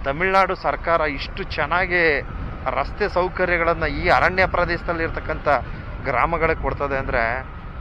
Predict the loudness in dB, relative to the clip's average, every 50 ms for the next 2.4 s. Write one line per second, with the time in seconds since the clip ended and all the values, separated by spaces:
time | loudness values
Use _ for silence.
0 | -12 -12 -12 -12 -10 -10 -10 -8 -8 -4 0 2 4 4 4 2 0 0 0 0
1 | 0 0 -2 -2 -2 -2 -2 -2 -2 -2 -2 -2 -4 -4 -4 -4 -6 -6 -6 -8
2 | -6 -6 -6 -6 -6 -8 -10